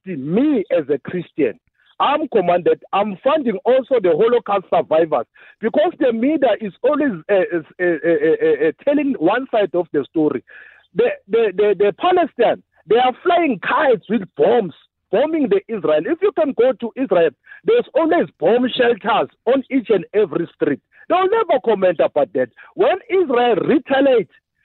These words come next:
then they will comment. And what actually happened is on nineteen forty-eight, uh, nineteen sixty-seven, when they conquered Jerusalem, it was a jubilee year.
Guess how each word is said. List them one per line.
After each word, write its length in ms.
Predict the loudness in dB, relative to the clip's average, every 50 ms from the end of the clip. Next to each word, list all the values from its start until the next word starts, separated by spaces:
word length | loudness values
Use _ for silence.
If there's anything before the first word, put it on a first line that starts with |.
| _ _ _
then 260 | 0 2 2 2 2
they 80 | 4 4
will 180 | 2 2 0
comment. 500 | -2 -2 -2 -2 -2 -2 -4 -4 -6 -10 _ _ _ _ -2
And 140 | 0 2 2
what 180 | 2 2 0 -2 -2 -6
actually 440 | -6 -2 0 0 0 2 2 0
happened 400 | 2 0 -2 0 0 -2 -4 -2 -4
is 140 | -6 -6 -6 -8 -6 -2
on 180 | 0 0 2 2
nineteen 340 | 0 0 0 0 -2 -4 0
forty-eight, 580 | 0 0 0 0 -2 0 0 2 2 0 -4 _ _ _ _ _ _ 0
uh, 280 | 2 2 4 4 4 2 0 -2
nineteen 340 | -2 -2 -2 0 0 -2 -2
sixty-seven, 640 | -2 -8 -10 -10 -6 0 0 0 2 0 -2 -4 _ _ _ _ _ -4 0
when 180 | 0 0 2 2
they 180 | 2 0 0 0
conquered 380 | 0 -2 -2 0 0 -2 -2 0 0
Jerusalem, 580 | 0 0 0 0 -4 -2 -2 0 0 -2 -4 _ _ _ -18 -8 -4
it 160 | -4 -2 0
was 220 | 2 2 2 2 0 -2
a 60 | -4
jubilee 540 | -4 -4 -10 -8 -8 -6 -6 -6 -6 -6 -2
year. 320 | 0 0 0 0 -2 -4